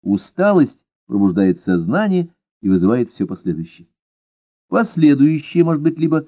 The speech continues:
возвратом к бессознательности, либо окончательным пробуждением. Со временем, на исходе пробуждения, из него вытекает либо самоубийство, либо восстановленное равновесие.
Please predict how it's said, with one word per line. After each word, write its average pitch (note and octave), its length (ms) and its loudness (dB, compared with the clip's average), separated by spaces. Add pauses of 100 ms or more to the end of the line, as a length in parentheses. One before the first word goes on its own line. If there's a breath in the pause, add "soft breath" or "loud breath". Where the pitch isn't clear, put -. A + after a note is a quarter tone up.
(160)
возвратом D3+ 720 0
к F#2 40 -4
бессознательности, F#2+ 1200 -4 (200 soft breath)
либо F#2+ 540 2 (120)
окончательным F#2 800 -4
пробуждением. A2+ 600 -2 (1080)
Со F#2+ 120 0
временем, G#2+ 560 2 (340)
на F2+ 140 0
исходе F#3+ 460 -2
пробуждения, A#2 680 0 (320)
из A#2+ 220 0
него A#3+ 180 0
вытекает D3 560 0
либо F#2+ 180 2
самоубийство, G2 1000 -2 (420)
либо F#2+ 540 2 (140)
восстановленное F#2+ 800 0
равновесие. D3 600 -6